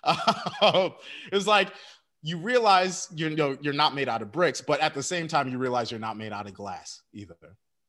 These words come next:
So I think that was a very, I was very fortunate to,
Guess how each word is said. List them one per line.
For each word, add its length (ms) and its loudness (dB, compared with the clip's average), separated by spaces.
So 420 -10
I 80 -2
think 340 -6
that 260 0
was 180 -8
a 40 -8
very, 400 -4
I 100 4
was 200 0
very 280 4
fortunate 560 -4
to, 300 -2